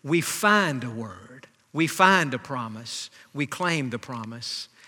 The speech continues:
and it is His word that gives us life and gives us energy and helps us to make it through to the other side. Amen. Father, I thank you today that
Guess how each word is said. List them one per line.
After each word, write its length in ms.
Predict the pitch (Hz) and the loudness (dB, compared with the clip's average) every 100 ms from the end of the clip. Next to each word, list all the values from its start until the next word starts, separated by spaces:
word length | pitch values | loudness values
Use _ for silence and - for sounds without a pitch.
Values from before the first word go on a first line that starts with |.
| - - | -8 0
and 160 | 151 | 2
it 100 | 147 | 2
is 160 | 135 120 | 0 -2
His 480 | - - 277 294 214 | -4 4 6 6 2
word 540 | 208 156 113 98 101 - _ _ _ _ | 2 2 0 -6 -14 -20 _ _ _ _
that 160 | 127 131 | -14 -6
gives 240 | 135 127 | -4 -4
us 160 | 120 - | -6 0
life 680 | 143 190 240 240 - - - _ _ _ | 8 8 8 0 -8 -16 -20 _ _ _
and 120 | 131 117 | -12 -6
gives 200 | 139 151 | -6 -6
us 160 | 139 | -8
energy 500 | 165 131 117 113 113 - _ _ - | -6 -8 -8 -12 -14 -18 _ _ -8
and 120 | 135 | -6
helps 320 | 110 139 - | 0 0 -2
us 140 | 127 - | -8 -6
to 100 | 131 | -2
make 240 | 131 131 | -2 -2
it 120 | 127 | -8
through 340 | - 139 117 104 - - _ | -8 -6 -6 -8 -16 -20 _
to 140 | 131 | -8
the 120 | 120 120 | -6 -6
other 140 | 117 | -6
side. 380 | - 120 101 107 | -8 -8 -10 -2
Amen. 460 | 165 175 190 196 202 - - - - - - - | 2 6 6 6 2 -8 -16 -14 -14 -14 -14 -14
Father, 300 | - 220 214 | 6 8 10
I 120 | 202 180 | 8 6
thank 360 | 208 196 - | 6 4 4
you 60 | 160 | 0
today 480 | 139 147 147 151 160 | 2 4 4 4 2
that 400 | 135 131 123 | 2 2 0